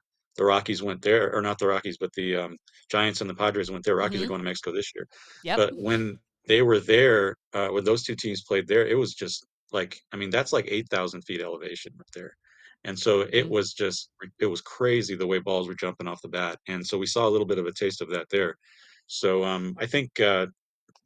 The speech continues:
Speaker 1: I don't know that it'd make that much of a difference, maybe a little bit, because it's just another, some more, more of a sample, more, more, um, uh, you know, more ex-,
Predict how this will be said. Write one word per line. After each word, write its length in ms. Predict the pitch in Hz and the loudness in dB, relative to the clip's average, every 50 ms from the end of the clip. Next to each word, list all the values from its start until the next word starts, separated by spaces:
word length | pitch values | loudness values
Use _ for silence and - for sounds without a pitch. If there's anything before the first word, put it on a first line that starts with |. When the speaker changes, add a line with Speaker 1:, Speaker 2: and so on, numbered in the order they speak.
| _ _ | _ _
Speaker 1:
I 80 | 120 117 | 0 2
don't 160 | 127 123 113 | 2 0 2
know 120 | 117 117 | 0 2
that 100 | 110 101 | 4 4
it'd 100 | 98 95 | 2 2
make 200 | 90 95 92 92 | 2 -4 -4 -2
that 180 | - 95 101 120 | -2 -2 -2 -2
much 160 | 110 104 - | -6 -6 -4
of 80 | 110 98 | -4 -2
a 40 | |
difference, 360 | 98 107 107 117 107 107 - - | -2 -2 -2 -4 -8 -10 -6 -2
maybe 220 | 98 104 104 107 | -2 0 2 2
a 60 | 101 | 2
little 200 | 95 98 98 98 | 2 2 0 2
bit, 180 | 90 104 104 95 | 2 2 2 0
because 260 | 98 92 - 101 92 | -2 -4 -4 -4 -4
it's 80 | 90 - | -2 -4
just 300 | 101 92 - - - _ - - _ _ | -4 -4 -4 -10 -14 _ -20 -20 _ _
another, 560 | - 98 101 95 95 101 101 98 104 104 101 - | -8 -8 -6 -2 -2 0 4 4 4 4 4 0
some 200 | - - 104 95 | -6 -8 -6 -4
more, 320 | 92 98 98 104 110 110 - | -2 0 2 2 2 2 0
more 200 | 110 104 110 113 | 2 4 4 6
of 60 | 98 | 4
a 40 | 98 | 4
sample, 420 | - - 104 101 104 104 110 110 | -2 -2 -4 -6 -4 -4 -4 -6
more, 320 | 104 98 95 101 104 104 - | -4 -2 0 0 0 0 -2
more, 480 | 98 95 95 101 101 104 101 101 101 - - | -4 -4 0 2 4 4 4 4 2 0 -2
um, 360 | 98 95 92 90 90 87 85 _ _ _ _ - - _ _ _ _ _ _ _ _ _ _ _ - | -4 -4 -4 -4 -6 -8 -12 _ _ _ _ -18 -18 _ _ _ _ _ _ _ _ _ _ _ -8
uh, 420 | 95 87 85 82 82 82 80 80 76 - _ _ _ _ _ _ _ _ _ _ | -6 -6 -4 -6 -6 -8 -10 -12 -16 -20 _ _ _ _ _ _ _ _ _ _
you 100 | 104 98 | -6 -6
know, 140 | 90 87 - _ _ _ _ _ _ _ _ _ _ _ _ _ _ _ _ _ | -6 -8 -12 _ _ _ _ _ _ _ _ _ _ _ _ _ _ _ _ _
more 280 | 107 104 110 113 117 107 | 0 4 8 8 8 8
ex-, 220 | 95 90 - | 6 2 -8